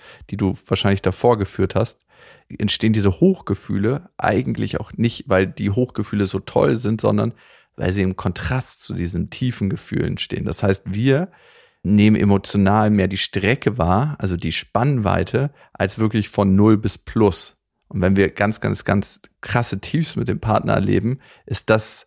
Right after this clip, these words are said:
das emotionale Feld, in dem wir uns bewegen und dementsprechend nehmen wir ein Plus, eine schöne Phase viel, viel intensiver wahr.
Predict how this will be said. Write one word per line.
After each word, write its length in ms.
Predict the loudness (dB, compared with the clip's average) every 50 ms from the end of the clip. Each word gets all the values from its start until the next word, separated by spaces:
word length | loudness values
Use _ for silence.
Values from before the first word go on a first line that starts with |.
| _ _ -8
das 160 | -6 -4 0
emotionale 600 | 2 2 2 2 2 2 2 4 4 4 2 0
Feld, 380 | -2 0 0 2 4 2 2 0
in 120 | -2 -2
dem 160 | 0 2 2
wir 80 | 2 0
uns 120 | 0 0
bewegen 400 | -2 -4 0 2 2 2 2 0
und 160 | -2 -4 -4 -6 _ _ _ _ _ _ _ 2
dementsprechend 600 | 4 4 4 2 0 -2 -2 -2 -2 -2 -2 0
nehmen 180 | 0 2 2
wir 80 | 2 0
ein 100 | 0 -2
Plus, 420 | -2 2 2 2 2 2 -2 -10 _ _ _ _ _ _ _ _ _
eine 160 | 0 2 2
schöne 300 | 2 2 2 2 2 2
Phase 340 | 0 0 0 0 2 0 0
viel, 260 | -2 -2 -2 0 0 0
viel 160 | 0 0 0
intensiver 680 | 0 0 0 0 0 2 2 2 2 2 2 2 2
wahr. 240 | 0 -2 -2 -4 -6